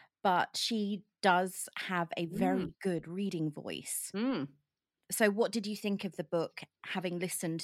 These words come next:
Speaker 1: to it as audio rather than reading it?
Speaker 2: I think she helped because she was,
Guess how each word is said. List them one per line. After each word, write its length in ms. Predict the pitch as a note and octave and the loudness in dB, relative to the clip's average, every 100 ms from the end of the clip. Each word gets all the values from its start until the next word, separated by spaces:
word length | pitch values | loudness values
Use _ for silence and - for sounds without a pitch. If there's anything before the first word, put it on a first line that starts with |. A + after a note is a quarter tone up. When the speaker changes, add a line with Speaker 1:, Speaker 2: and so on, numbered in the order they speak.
| - | -8
Speaker 1:
to 160 | D#3+ | -8
it 100 | - - | -8 -6
as 360 | D3+ D#3 - - | -6 -6 -8 -10
audio 360 | D#3+ D#3+ D#3 D3 | -6 -4 -4 -4
rather 340 | D3 D3+ D3+ | -2 -2 -2
than 200 | D#3 D#3 | -6 -6
reading 300 | D#3 D#3 D3+ | -6 -6 -6
it? 160 | C3+ - _ _ - - | -8 -10 _ _ -20 -2
Speaker 2:
I 80 | C4 | 0
think 360 | B3+ E4+ E4+ - | 0 0 0 -2
she 460 | - - C4+ C4 A#3+ | -4 0 2 2 0
helped 560 | - F3+ C#4 - - | 6 6 6 0 -6
because 520 | A#3 A3+ A3 G#3 - - _ _ _ _ _ _ _ _ _ | -4 -2 0 0 -4 -12 _ _ _ _ _ _ _ _ _
she 220 | - B3 A#3+ | -4 0 2
was, 220 | A#3+ | 0